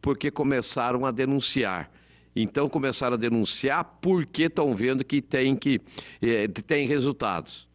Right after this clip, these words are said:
Vocês viram que nós tivemos a semana passada em dois casos. Em dois casos. E esse eu já faço o convite pra vocês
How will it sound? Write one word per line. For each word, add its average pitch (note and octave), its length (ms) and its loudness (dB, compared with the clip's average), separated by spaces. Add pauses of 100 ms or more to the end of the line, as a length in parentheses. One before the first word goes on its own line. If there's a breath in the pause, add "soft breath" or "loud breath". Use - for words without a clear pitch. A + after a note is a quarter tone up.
(400)
Vocês A2 320 0
viram C3+ 240 0
que D3 120 -6
nós C3+ 240 -2 (200)
tivemos A#2 540 -2
a A#2 60 -2
semana A#2+ 360 -2
passada A#2 460 -4
em B2+ 100 0
dois C#3 500 0
casos. - 680 -6 (260 soft breath)
Em F2+ 120 -4
dois B2+ 420 0
casos. F2+ 500 -6 (400 loud breath)
E A2 180 0
esse A#2+ 200 -4
eu C3+ 40 -2
já C3+ 100 0
faço B2 320 -2
o - 20 -4
convite A2 440 -2
pra A#2 180 -2
vocês G#2+ 680 -4